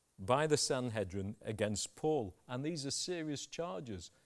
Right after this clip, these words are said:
And the first one is treason. They accuse Paul of treason against the Roman state and the emperor by stirring up riots all over the Roman world.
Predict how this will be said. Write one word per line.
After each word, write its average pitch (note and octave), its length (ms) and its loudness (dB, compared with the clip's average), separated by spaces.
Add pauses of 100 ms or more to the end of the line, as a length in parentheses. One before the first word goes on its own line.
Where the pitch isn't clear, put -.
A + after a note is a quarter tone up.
(160)
And C#3 160 2
the C3 60 2
first G#3 560 6
one A#2+ 200 4
is C3 200 0
treason. E3+ 760 -2 (2000)
They D#3+ 280 6
accuse G#3+ 420 0
Paul D#3 380 6
of C3 200 0
treason F3+ 840 0 (500)
against D#3 540 4
the E3+ 80 4
Roman E3+ 400 4
state A2 500 4
and B2+ 180 -2
the A#2 140 0
emperor C#3+ 540 2 (840)
by C#3+ 220 4
stirring G#3 880 4
up F3+ 180 0
riots B2 880 2 (380)
all F3 280 8
over D#3+ 220 6
the C#3 120 2
Roman C#3+ 380 2
world. D#3 360 -4